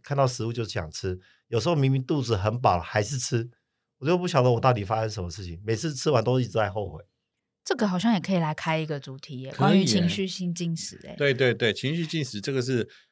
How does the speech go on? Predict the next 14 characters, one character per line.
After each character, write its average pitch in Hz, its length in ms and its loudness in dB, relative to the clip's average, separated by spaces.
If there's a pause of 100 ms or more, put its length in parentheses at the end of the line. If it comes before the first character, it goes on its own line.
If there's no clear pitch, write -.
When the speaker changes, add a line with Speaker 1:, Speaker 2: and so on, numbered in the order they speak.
(100)
Speaker 3:
很 90 500 -8 (260)
可 104 200 -8
怕 104 180 -4
的 90 80 -8
事 - 160 -12
情。 107 160 -6
Speaker 1:
有 107 60 2
这 123 100 -2
种 110 120 -2
事 104 160 -6
情 92 180 -6
哦？ 80 100 -10 (180)
Speaker 3:
有 98 120 -20 (180)
哦。 110 240 -6